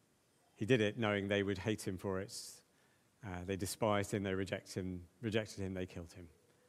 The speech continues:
And yet he went and opened his arms on the cross for them anyway.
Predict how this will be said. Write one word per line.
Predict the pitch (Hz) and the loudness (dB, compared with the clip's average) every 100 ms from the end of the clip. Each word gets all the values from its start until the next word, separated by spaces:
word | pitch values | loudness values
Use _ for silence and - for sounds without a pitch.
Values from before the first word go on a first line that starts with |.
| _ _ _ _ _ _ _ _ - | _ _ _ _ _ _ _ _ -8
And | 120 101 | -2 -2
yet | 101 92 | -2 -6
he | - 98 | -8 -6
went | 98 123 135 - - - - _ _ _ _ _ _ _ _ _ - | 0 0 0 -6 -12 -14 -20 _ _ _ _ _ _ _ _ _ -10
and | 98 92 92 87 - - _ - | -6 -4 -6 -6 -14 -20 _ 2
opened | 120 120 113 | 2 4 0
his | 101 | 2
arms | 107 101 95 | 2 2 0
on | |
the | 92 | -4
cross | 98 90 - - | -2 -4 -4 -4
for | 98 | -4
them | 92 87 85 82 _ _ _ _ _ _ _ _ _ | -4 -6 -8 -14 _ _ _ _ _ _ _ _ _
anyway. | 95 87 82 76 | -12 -10 -12 -16